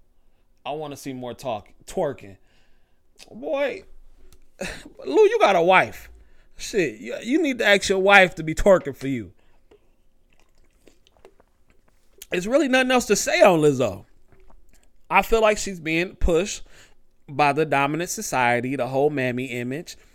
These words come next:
And I feel, I mean, Lou, you a conspiracy theorist. I think she's being pushed out there. I don't think,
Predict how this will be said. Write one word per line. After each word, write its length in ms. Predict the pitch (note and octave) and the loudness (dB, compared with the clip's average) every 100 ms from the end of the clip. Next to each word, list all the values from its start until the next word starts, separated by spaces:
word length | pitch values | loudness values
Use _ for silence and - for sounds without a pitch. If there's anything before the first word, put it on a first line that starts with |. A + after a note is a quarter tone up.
| _ _ _ _ | _ _ _ _
And 160 | C3 C3+ | -6 -4
I 80 | D3 | -2
feel, 220 | - E3+ | 0 0
I 120 | C#3+ | -2
mean, 200 | D#3 E3 | -4 -2
Lou, 160 | E3 F#3 | 2 2
you 180 | F#3 C4+ | 0 -4
a 60 | |
conspiracy 600 | - F3 - D3 C#3+ C#3+ | -2 -4 -4 -2 -2 -2
theorist. 400 | C3 C3 C#3 F3+ | -4 0 0 0
I 100 | D3 | -2
think 220 | D#3+ D#3+ C#3+ | -4 -6 -8
she's 180 | C#3+ | -8
being 260 | D3+ B2 D#3 | -8 -6 -6
pushed 320 | F3+ C3+ B2 | -6 -6 -4
out 240 | A#2 A2+ - | -4 -4 -4
there. 180 | A#2 | -2
I 120 | C#3 G#2 | -2 -4
don't 240 | C3 D3 | -8 -6
think, 240 | C3 C3 | -6 -6